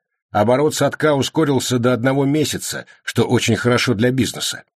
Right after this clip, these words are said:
Чуть позже я узнал, что рынок морских ферм крепко держат три корпорации:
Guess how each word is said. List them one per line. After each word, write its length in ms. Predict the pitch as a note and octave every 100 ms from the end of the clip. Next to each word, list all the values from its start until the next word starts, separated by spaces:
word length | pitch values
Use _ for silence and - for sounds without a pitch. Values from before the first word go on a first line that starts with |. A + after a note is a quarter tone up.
| _ _ _ _ _ _
Чуть 340 | - G#2+ F2+ -
позже 320 | C3+ A2+ A2+
я 160 | A#2+
узнал, 420 | A#2+ G#2+ A#2+ A2 E2
что 260 | - F#2+
рынок 400 | F#2+ B2+ A2+ F#2
морских 500 | F#2+ F#2 - G#2+ F#2+
ферм 460 | - - C3+ G2 C#3+ - - _ _
крепко 420 | - B2 - A2+
держат 380 | F#2+ A#2+ G#2+ A2+
три 160 | A2+ G2
корпорации: 800 | A2 A#2+ B2 G#2+ - - -